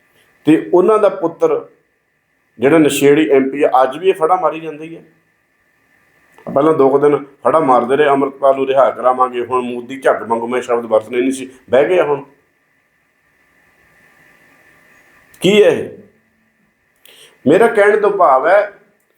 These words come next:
ਜੇ ਚੜ੍ਹਦੀ ਕਲਾ ਵੱਲ ਜਾਣਾ, ਢਹਿੰਦੀ ਕਲਾ ਵੱਲ ਵੀ ਦੇਖਣਾ ਹੈ।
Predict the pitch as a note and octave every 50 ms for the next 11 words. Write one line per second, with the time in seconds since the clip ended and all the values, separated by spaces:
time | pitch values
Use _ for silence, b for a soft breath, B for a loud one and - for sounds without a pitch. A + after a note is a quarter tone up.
0 | _ _ _ _ - C3+ E3+ E3+ E3+ E3+ F#3 F#3 F#3+ - A3 A#3+ - - F#3+ F3+
1 | F3+ F3+ F3+ E3+ D3+ D3+ D3+ D3+ E3 G3+ A3 G#3+ - G3+ F3+ D3 C3+ C#3+ C#3+ C#3+
2 | D#3 D3+ D3+ D3 C3+ C#3 C#3 C3+ D3 D#3 B2+ A#2+ A2 - - A#2+ G#2 F#2+